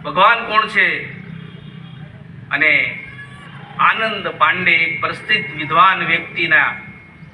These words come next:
સંપર્કમાં આવે છે. એના સંપર્કમાં આવવાથી ધીરે, ધીરે, ધીરે ધર્મની વાતો થાય છે, સાથે ફરે છે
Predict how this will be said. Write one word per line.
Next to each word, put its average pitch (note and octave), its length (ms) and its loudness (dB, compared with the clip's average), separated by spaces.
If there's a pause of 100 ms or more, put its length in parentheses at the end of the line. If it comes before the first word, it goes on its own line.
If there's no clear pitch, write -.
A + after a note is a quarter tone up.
(160)
સંપર્કમાં E3 520 0
આવે A#2 140 -2
છે. - 180 -16 (1800)
એના C#3+ 180 0
સંપર્કમાં F#3+ 640 0
આવવાથી F3 580 2 (1160)
ધીરે, F#3 360 2
ધીરે, F3 340 2
ધીરે E3+ 220 0
ધર્મની E3 440 2
વાતો D#3 340 2
થાય D#3+ 220 4
છે, D3+ 160 0
સાથે D3 320 2
ફરે D#3 300 4
છે C#3 520 -2